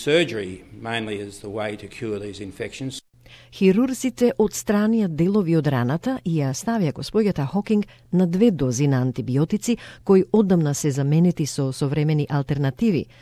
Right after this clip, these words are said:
Speaker 2: бидејќи можат да предизвикаат откажување на бубрезите.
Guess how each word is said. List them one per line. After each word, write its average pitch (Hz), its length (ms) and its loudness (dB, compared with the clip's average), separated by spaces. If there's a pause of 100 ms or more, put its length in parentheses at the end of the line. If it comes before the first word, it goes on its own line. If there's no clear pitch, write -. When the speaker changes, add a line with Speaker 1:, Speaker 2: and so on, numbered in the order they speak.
(160)
Speaker 2:
бидејќи 139 320 2
можат 143 400 0
да 135 120 -4
предизвикаат 127 640 -2
откажување 135 540 0
на 117 100 -2
бубрезите. 127 580 -2